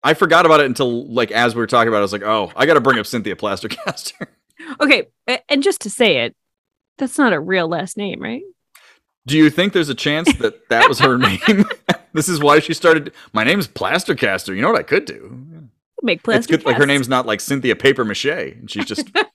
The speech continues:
Speaker 2: <laughs>
Speaker 1: wrapping them
Speaker 2: It
Speaker 1: up.
Speaker 2: would take a lot longer, yeah.
Speaker 1: Yeah, yeah, it's true.
Speaker 2: Harder. <laughs>
Speaker 1: Yeah.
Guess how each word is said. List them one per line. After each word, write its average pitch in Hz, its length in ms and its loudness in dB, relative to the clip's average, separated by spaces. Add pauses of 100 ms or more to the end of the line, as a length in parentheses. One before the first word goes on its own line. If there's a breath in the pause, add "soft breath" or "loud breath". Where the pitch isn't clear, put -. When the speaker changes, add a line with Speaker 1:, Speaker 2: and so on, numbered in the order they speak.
(160)
Speaker 2:
<laughs> - 360 -10
Speaker 1:
wrapping 123 400 0
them 127 120 0
Speaker 2:
It 156 40 4
Speaker 1:
up. 294 80 2
Speaker 2:
would 277 140 0
take 285 180 -2
a 233 40 2
lot 226 160 4
longer, 208 380 -2
yeah. 196 300 -2
Speaker 1:
Yeah, 101 140 0 (140)
yeah, 95 160 -2
it's - 120 -12
true. 95 180 -10 (100)
Speaker 2:
Harder. 170 240 -12 (380)
<laughs> 302 420 -12
Speaker 1:
Yeah. 92 360 -4